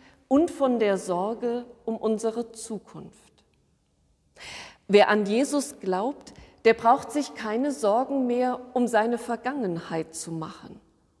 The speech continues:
darum, wie Gott sie wohl sieht, darum,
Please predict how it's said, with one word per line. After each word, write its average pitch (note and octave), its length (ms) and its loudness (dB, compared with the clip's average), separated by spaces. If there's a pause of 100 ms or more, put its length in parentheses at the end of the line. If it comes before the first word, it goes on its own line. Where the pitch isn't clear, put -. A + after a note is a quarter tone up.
(120)
darum, A3+ 540 2 (560)
wie G3 280 -4
Gott F#3+ 260 -2
sie F#3+ 380 -6
wohl G3+ 280 0
sieht, - 640 -14 (680)
darum, C4 600 6